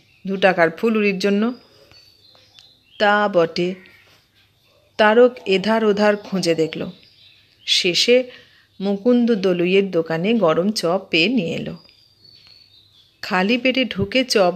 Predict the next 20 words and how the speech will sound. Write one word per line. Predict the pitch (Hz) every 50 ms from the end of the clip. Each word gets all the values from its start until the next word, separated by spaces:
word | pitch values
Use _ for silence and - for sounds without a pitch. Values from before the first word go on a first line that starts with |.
| 180
যেন | 180 185 175 170 170 202 247 269 - - - _ _ _
নৃত্য | 202 202 196 190 190 - - 175
করতে | 170 - 160 - - 165
লাগলো। | 151 156 156 156 160 160 160 165 - - _ _ _ - - - _ - - - _ _ _ - - - - - _
তার | 214 196 202 214 240 254
ওপর | 262 247 247 254 247 240
তারি | 226 233 - - 196 175 175 175 190 196
গিয়ে | 175 165 180 196 214 214 214
যেন | 196 208 202 185 170 170 185 196 190 180
গান | - 185 170 170 165 165 165
ধরে | 156 170 165 165
ফেলল। | - - - - - - - - - - - - - - - _ - - - - - - - - - - - - 185
ভেতরে | 170 180 180 180 190 190 220
যখন | 226 254 254 247 254 262
নাচ | 254 220 196 175 170 165 170 180 -
গান | 185 190 208
চলছে, | 208 - - 165 156 156 - - 202 302 339 - - _ _ _ _ _ _ _ _ _ _
তখন | - 175 139 - - - 208 226
তারক | 214 214 185 160 160 160 160 160
বলল, | 165 160 156 151 175 220